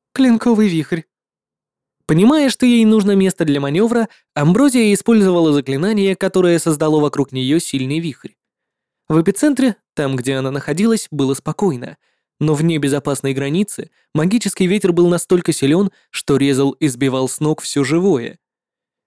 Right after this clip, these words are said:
Некоторые из более массивных и тяжелых существ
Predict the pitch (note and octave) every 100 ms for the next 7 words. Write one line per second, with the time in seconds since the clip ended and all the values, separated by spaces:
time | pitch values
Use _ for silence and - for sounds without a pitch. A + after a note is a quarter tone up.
0 | - G#3 D4 A#3 B3+ A#3 G#3 F#3+ F3 F3
1 | F#3 F3 E3 D#3+ - E3+ D#3 D3+ D#3 D#3
2 | C#3 C3 B2+ C#3 - G3 G3 -